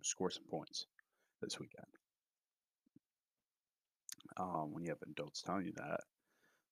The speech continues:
like, y-, you're gonna trust me, you're gonna believe me, you're, you're young, you don't know better. You came in freshman year, when it started, you came in drive.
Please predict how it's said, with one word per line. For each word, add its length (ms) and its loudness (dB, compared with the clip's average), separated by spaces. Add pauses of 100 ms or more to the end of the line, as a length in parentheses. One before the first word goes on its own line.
like, 120 -8 (240)
y-, 100 -4 (280)
you're 140 -6
gonna 120 -6
trust 260 6
me, 80 -2
you're 120 -2
gonna 120 -4
believe 160 2
me, 240 -6
you're, 220 -4 (560)
you're 140 -2
young, 280 6 (380)
you 100 0
don't 140 4
know 100 4
better. 260 -6 (280)
You 100 -2
came 240 0
in 80 -2 (160)
freshman 400 8
year, 300 2 (520)
when 280 0
it 80 -6
started, 340 10
you 80 2
came 220 4
in 80 2
drive. 280 4